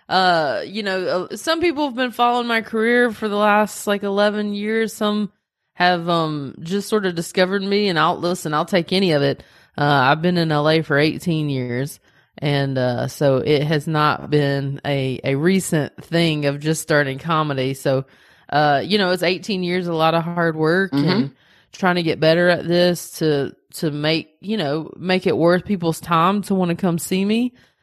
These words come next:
Speaker 1: So I'm just really, uh, I'm really gr-, truly g-, grateful that people are buying tickets to these shows and want to hear my stories.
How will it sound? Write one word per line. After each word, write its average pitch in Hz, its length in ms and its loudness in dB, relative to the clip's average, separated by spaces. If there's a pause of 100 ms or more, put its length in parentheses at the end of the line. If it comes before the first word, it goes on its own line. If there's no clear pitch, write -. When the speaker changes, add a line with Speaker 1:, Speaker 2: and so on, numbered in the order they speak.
(220)
Speaker 1:
So 160 220 2
I'm 165 140 2
just 175 220 -6
really, 175 760 -4
uh, 160 240 -8 (180)
I'm 196 300 0
really 220 220 4
gr-, 175 120 -2 (240)
truly 285 360 4
g-, 147 180 -14
grateful 165 720 0
that 147 180 0
people 160 360 0
are 135 180 0
buying 175 360 2
tickets 170 480 -4
to 160 80 -4
these 143 180 -6
shows 160 500 0
and 143 140 -6
want 165 340 -2
to 160 120 -2
hear 151 520 -4 (460)
my 139 360 -4
stories. 123 880 -6